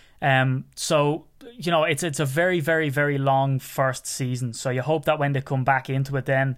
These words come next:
uh, after sort of an, a bit of time off to rest, that these guys will come back stronger.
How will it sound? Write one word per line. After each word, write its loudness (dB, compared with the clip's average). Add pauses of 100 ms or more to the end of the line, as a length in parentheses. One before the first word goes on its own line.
(460)
uh, 0
after 2
sort -2
of -4
an, -4
a -2
bit -2
of 2
time 2
off 2
to -4
rest, -2
that -8
these 0
guys 2
will 0
come -2
back 0
stronger. 0